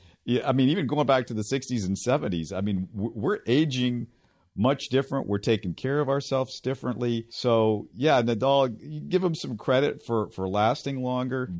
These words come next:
But at the same time, it, it's going on everywhere. I mean, you, you mentioned Tom Brady, but we saw it with Phil Mickelson. We saw it with Tiger Woods a couple of years ago.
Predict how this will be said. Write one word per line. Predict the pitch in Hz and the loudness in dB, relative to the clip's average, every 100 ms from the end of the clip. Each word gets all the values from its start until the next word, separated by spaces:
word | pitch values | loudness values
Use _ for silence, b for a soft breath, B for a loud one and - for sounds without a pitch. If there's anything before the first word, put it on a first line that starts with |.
| - | 2
But | 127 | 4
at | 120 | 4
the | 117 | 2
same | 110 151 151 | 0 0 0
time, | 139 151 147 120 107 104 - | -2 0 2 2 -2 -6 -16
it, | 85 98 82 90 156 | -18 -18 -14 -10 -4
it's | 147 147 | -2 -2
going | - 185 | 0 2
on | 165 156 - | 2 2 2
everywhere. | 123 165 135 85 76 78 | 2 2 2 0 -4 -4
I | |
mean, | 90 95 98 98 110 | -2 -2 -2 -4 -6
you, | 107 107 113 - 110 | -4 -2 -4 -6 -8
you | 110 | -2
mentioned | 104 120 - 107 | 0 0 -2 -6
Tom | 127 117 110 | -2 -2 0
Brady, | 110 123 135 135 b b b b _ | 0 0 0 -4 b b b b _
but | 104 | -2
we | 104 107 | 0 0
saw | 113 107 | 4 4
it | 101 | 4
with | 98 - | 0 -2
Phil | 85 | -2
Mickelson. | 85 117 127 135 - 131 123 | 2 0 0 -4 -2 -2 0
We | 101 | -2
saw | 87 98 90 | -2 0 0
it | |
with | 80 85 | -2 -6
Tiger | 104 87 78 | -4 -4 -4
Woods | 78 92 135 135 | -4 0 0 -2
a | |
couple | 139 143 135 | -4 -4 -2
of | 135 | -4
years | 131 135 127 | -2 -4 -4
ago. | 120 127 123 117 | -2 0 0 0